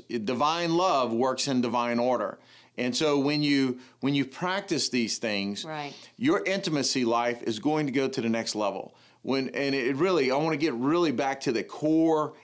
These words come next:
Speaker 1: essence of this, of, you know, that naked and not ashamed, but going after the heart,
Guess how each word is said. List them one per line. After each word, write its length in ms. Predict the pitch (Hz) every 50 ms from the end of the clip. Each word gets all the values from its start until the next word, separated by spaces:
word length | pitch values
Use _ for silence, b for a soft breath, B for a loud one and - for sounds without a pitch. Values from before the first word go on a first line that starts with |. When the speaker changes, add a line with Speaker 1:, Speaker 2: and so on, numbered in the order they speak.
| B B
Speaker 1:
essence 460 | - 131 135 131 - 131 120 101 - -
of 160 | 107 95 90
this, 340 | 104 98 95 92 92 - - B B B B B B -
of, 400 | 117 117 113 117 113 110 107 - -
you 160 | 113 123 123
know, 280 | 117 117 113 110 110 104 98
that 160 | 98 120 113 104
naked 520 | 113 117 135 151 - 175 160 147 - - -
and 100 | 113 113
not 160 | 123 131 135
ashamed, 540 | 135 - - - 135 127 120 117 113 110 101
but 320 | 107 120 120 117 - - -
going 360 | 127 135 151 165 165 156 -
after 640 | - 110 139 147 143 147 - 151 139 131 127 120 B B B B B -
the 100 | 120 113
heart, 600 | - - - - 131 113 95 - - - -